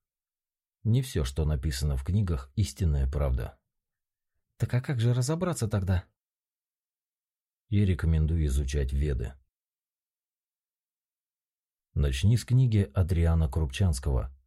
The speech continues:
«Вечные ответы» или книги Олега Торсунова «Законы счастливой жизни».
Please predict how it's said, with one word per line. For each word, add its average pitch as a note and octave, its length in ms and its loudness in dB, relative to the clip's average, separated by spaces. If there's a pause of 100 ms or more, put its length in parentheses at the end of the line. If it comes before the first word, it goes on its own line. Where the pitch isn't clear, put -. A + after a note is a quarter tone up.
(140)
«Вечные C#2 560 0
ответы» C2 580 -2 (600)
или B2+ 220 0
книги F2 360 0
Олега E2+ 420 2
Торсунова C#2 800 0 (300)
«Законы D#2+ 560 0
счастливой D#2 500 -2
жизни». B1 480 -2